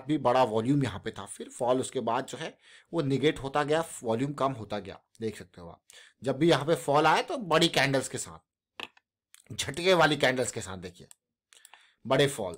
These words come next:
और ये लोअर हाई लोअर लो की सीरीज चल गई। उसके ठीक अपोजिट अब वापसी हुई है,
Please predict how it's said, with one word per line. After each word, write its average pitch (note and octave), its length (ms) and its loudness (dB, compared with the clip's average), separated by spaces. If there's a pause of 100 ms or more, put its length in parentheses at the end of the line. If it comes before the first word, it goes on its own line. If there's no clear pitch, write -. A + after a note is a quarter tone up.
(100)
और F3+ 180 -2
ये F3 120 6
लोअर D#3+ 260 8
हाई D3+ 100 4
लोअर C#3+ 220 4
लो C3+ 100 2
की C#3+ 140 -4
सीरीज A#2+ 380 -2
चल F#2+ 60 -10
गई। G#2 160 -10
उसके D3 180 2 (100)
ठीक C#4+ 240 4
अपोजिट F3+ 480 6 (420)
अब G3+ 200 10
वापसी D3+ 500 6
हुई G3+ 240 6
है, G#3 140 10